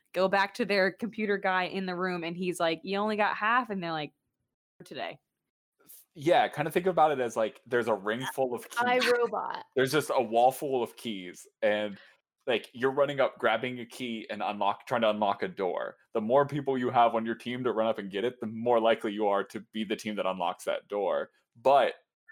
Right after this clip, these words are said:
Speaker 1: How
Speaker 2: you
Speaker 1: did
Speaker 2: could go
Speaker 1: anyone
Speaker 2: through
Speaker 1: get
Speaker 2: all of the
Speaker 1: seven?
Speaker 2: keys, but I could happen to grab the one single one as a team of one and unlock it and get,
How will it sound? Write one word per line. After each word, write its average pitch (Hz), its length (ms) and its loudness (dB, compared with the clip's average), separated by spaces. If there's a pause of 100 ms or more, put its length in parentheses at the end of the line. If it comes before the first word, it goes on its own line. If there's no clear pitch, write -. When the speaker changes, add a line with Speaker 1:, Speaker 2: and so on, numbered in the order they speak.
(180)
Speaker 1:
How 370 60 6
Speaker 2:
you 403 40 6
Speaker 1:
did 403 140 4
Speaker 2:
could - 80 4
go 135 80 8
Speaker 1:
anyone 359 100 4
Speaker 2:
through 120 100 2
Speaker 1:
get 113 80 -2
Speaker 2:
all 117 180 6
of 120 140 -2
the 123 120 -4
Speaker 1:
seven? - 120 -14
Speaker 2:
keys, 110 240 -6
but 110 160 -12
I 117 80 2
could 117 140 -6
happen 123 240 -2
to 110 60 -6
grab 107 260 2
the 104 100 0
one 110 440 -2
single 131 340 -2
one 113 200 -2
as 110 120 -6
a 107 60 -10
team 120 220 -8
of 107 140 -6
one 110 340 -2
and 101 200 -4
unlock 98 480 0
it 90 200 -2
and 92 200 -8
get, 95 240 0